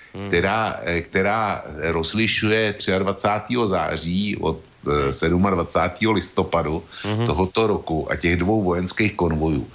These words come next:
Speaker 2: Protože Porošenko potřeboval vyvolat nějaký konflikt, který by zhoršil, eh, situaci v Azovském moři. A jestli,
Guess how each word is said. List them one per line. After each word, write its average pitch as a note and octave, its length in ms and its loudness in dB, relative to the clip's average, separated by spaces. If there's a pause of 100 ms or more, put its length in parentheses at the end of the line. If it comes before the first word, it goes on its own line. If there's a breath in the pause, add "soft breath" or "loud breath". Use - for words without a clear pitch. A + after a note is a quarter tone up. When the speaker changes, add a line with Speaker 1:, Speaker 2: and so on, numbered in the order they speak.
(340 loud breath)
Speaker 2:
Protože F2 400 2
Porošenko G2 880 0
potřeboval G#2+ 640 0
vyvolat F2 460 0
nějaký F#2 340 -2
konflikt, D#2 540 -2 (300)
který F2 220 2
by G2+ 180 0
zhoršil, D#2+ 720 0 (380 loud breath)
eh, D#2 260 2
situaci F#2+ 580 0
v - 80 -2
Azovském F2+ 480 0
moři. D2+ 380 -2 (140)
A C2 100 -4
jestli, A2 480 0